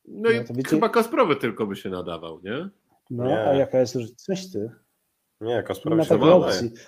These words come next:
Speaker 2: Gdzie myśmy na,
Speaker 3: Do
Speaker 2: na,
Speaker 3: Kuźnic.
Speaker 2: na, jakbyśmy do uniwersytecie jechali, y, jechało, jechało się do, do autostrady spod Dzwonu, to jechaliśmy minuta dwadzieścia, no. To gdzie masz taką
Speaker 1: Mhm.
Speaker 2: różnicę w zniesieniu?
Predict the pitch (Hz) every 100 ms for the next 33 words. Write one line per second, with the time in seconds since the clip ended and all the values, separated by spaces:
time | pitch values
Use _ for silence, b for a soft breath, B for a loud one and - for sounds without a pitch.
0 | _ 147 202 180 175 160 151 151 151 147
1 | 147 214 170 127 123 151 156 - _ -
2 | 151 151 165 175 160 165 165 165 170 -
3 | 180 175 170 156 147 160 165 170 165 B
4 | - 139 143 147 147 151 160 147 143 143
5 | 151 147 147 143 143 135 143 143 143 143
6 | - 147 135 131 - - 139 123 139 147
7 | 147 139 135 131 139 139 135 135 127 117
8 | 104 - 85 82 87 _ _ 113 139 139
9 | 123 110 110 127 101 104 95 104 85 85
10 | 80